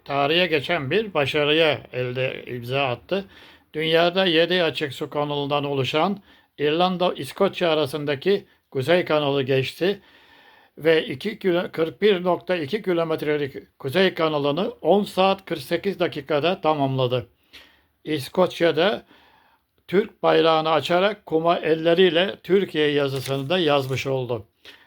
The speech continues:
Okyanus yedisinde altı etabı tamamlayan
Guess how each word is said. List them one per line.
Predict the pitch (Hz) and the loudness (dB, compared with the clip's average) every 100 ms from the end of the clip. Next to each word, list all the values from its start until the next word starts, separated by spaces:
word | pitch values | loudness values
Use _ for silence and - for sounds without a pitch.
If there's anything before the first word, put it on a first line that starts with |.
| _ _ | _ _
Okyanus | 170 190 202 214 220 202 | -2 0 2 2 2 2
yedisinde | 196 196 - 196 190 226 | 0 0 -2 -4 0 2
altı | 180 180 - | 2 0 2
etabı | 202 185 185 175 175 | 0 2 0 0 2
tamamlayan | 175 175 170 170 202 240 | 2 2 0 0 2 0